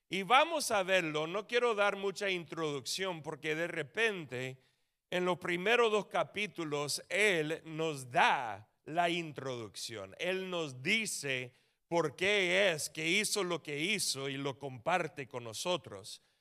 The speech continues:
Am, pero quiero que recuerden, antes de entrar en esto, que Salomón fue considerado el hombre más sabio que hubo.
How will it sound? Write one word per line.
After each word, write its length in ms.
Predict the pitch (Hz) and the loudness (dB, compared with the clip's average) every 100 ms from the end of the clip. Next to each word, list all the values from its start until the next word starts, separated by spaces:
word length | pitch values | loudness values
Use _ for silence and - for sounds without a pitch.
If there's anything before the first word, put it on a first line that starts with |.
| _ _ - | _ _ -4
Am, 440 | 156 151 147 160 - | 0 0 -2 -10 -4
pero 300 | 202 202 190 | 0 0 0
quiero 300 | 269 330 370 | -4 -4 -4
que 360 | 294 240 196 - | 2 2 2 -2
recuerden, 840 | 180 175 180 226 196 147 143 156 | -4 -4 0 2 2 0 -2 -4
antes 460 | 175 190 196 202 156 | -4 -4 -2 -4 -2
de 100 | 156 | -4
entrar 400 | 151 151 175 156 | -4 0 0 0
en 160 | 139 | -2
esto, 560 | 151 - - 139 185 - _ _ _ | -2 -2 -4 -6 -8 -12 _ _ _
que 140 | 190 190 | -2 -2
Salomón 760 | - 226 220 214 226 269 311 285 247 - 151 | 4 4 4 0 4 4 4 0 -8 -10 -8
fue 220 | 202 202 | -4 -4
considerado 1080 | 196 190 160 147 180 170 185 208 185 165 160 | -2 -4 -4 -8 -4 0 6 6 6 4 0
el 120 | 175 | 0
hombre 600 | 208 202 202 196 202 190 180 | 0 0 -2 -2 0 0 -2
más 680 | 156 180 247 269 - - - _ _ | -4 2 2 2 -2 -6 -10 _ _
sabio 880 | - - 233 175 131 135 131 143 135 _ _ _ | -4 2 6 6 4 -4 -4 -6 -12 _ _ _
que 140 | 143 208 | 2 4
hubo. 320 | 208 113 | 4 0